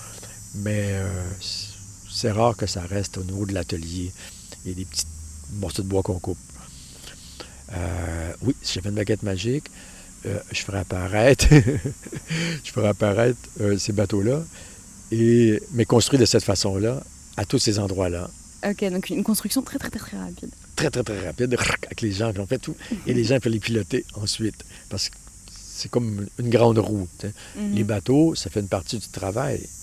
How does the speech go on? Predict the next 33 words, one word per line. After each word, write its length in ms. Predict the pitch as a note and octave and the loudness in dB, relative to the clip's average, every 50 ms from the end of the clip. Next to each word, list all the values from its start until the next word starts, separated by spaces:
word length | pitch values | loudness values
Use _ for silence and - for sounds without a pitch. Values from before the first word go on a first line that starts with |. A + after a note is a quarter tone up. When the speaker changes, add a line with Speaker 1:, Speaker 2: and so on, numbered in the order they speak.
| - - | -12 -10
Speaker 1:
mais 160 | G2+ G2+ G2 | -8 -8 -6
ils 40 | F#2 | -4
servent 260 | - - B2 A2+ G#2 | -2 0 0 0 0
à 60 | G2 F2 | -2 -2
rien 300 | F2 F#2+ A2+ C#3 C#3 A2 | -2 -4 -4 -2 -4 -4
s'il 220 | - - - G2+ | -4 -4 -4 -4
y 40 | F#2 | -6
a 40 | E2 | -6
personne 300 | F2+ E2+ - C3 C3 A2+ | -6 -6 -6 -6 -8 -8
qui 100 | - F2+ | -6 -8
les 100 | E2+ E2 | -8 -8
navigue. 400 | D#2+ D#2 D#2+ F#2 A2 G2+ D#2+ D#2+ D#2 - - | -8 -10 -8 -6 -4 -4 -4 -6 -10 -10 -6
Speaker 2:
Mhm. 180 | - G2 F3+ E3+ - - - - - - - - | -6 -6 -6 -8 -10 -14 -16 -16 -16 -16 -14 -12
Speaker 1:
Alors, 200 | G2 G2 F2 F#2 | -10 -8 -8 -8
il 60 | - | -8
faut 180 | - - - G#2 | -8 -8 -10 -8
que 80 | - | -8
les 60 | - | -10
constructeurs 880 | F#2+ - G2+ - - - - F2+ - - G#2+ G#2 G#2 A2+ A#2 A2+ G#2+ - - - - - - - - - - - - - - - - - - - - - | -10 -10 -10 -10 -10 -10 -12 -12 -8 -6 -6 -4 -2 -2 -2 -2 -4 -6 -10 -16 -18 -18 -18 -18 -18 -18 -18 -18 -20 -20 -20 -20 -20 -20 -20 -16 -10 -8
aient 120 | G2+ G2+ | -6 -4
développé 400 | G2 G2+ F#2+ G2 G2 E2+ - G#2 | -4 -4 -2 -4 -4 -4 -2 -2
le 140 | F#2 F#2 F#2+ | -2 -2 -4
goût 140 | F2+ G2 F#2+ | -4 -6 -6
de 80 | F2 | -6
naviguer, 420 | F2+ E2+ D2+ E2 F2 A2 B2 D3 G3+ - - - - - - - - - - - - - - - - - - | -6 -8 -8 -10 -8 -6 -4 -6 -6 -8 -14 -20 -20 -20 -20 -20 -20 -20 -20 -20 -20 -20 -20 -20 -20 -16 -10
mais 100 | - G2+ | -8 -8
il 60 | F#2+ F#2 | -8 -6
faut 140 | - B2 | -6 -6
qu'il 100 | G2+ A2 | -4 -4
y 40 | A2 | -4
ait 20 | G#2+ | -2
des 160 | F#2+ F#2+ F#2 | -2 -2 -2
gens 200 | G2+ C3+ D#3+ | -2 -2 -4